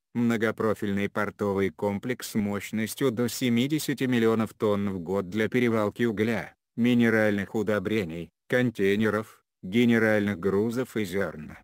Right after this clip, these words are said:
Проект на эту тему был представлен на Петербургском экономическом форуме, а также об Усть-Луге,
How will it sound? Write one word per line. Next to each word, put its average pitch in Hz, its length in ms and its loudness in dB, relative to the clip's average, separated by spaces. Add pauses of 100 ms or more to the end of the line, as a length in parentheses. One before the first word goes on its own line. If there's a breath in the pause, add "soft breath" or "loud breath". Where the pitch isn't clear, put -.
Проект 113 540 0
на 110 220 2
эту 101 220 0
тему 104 360 0
был 113 180 2
представлен 110 680 -2
на 110 100 -2
Петербургском 104 840 -2
экономическом 101 800 -2
форуме, 76 560 -10 (100)
а 131 160 0
также 123 420 0
об 113 160 -2
Усть-Луге, 117 720 0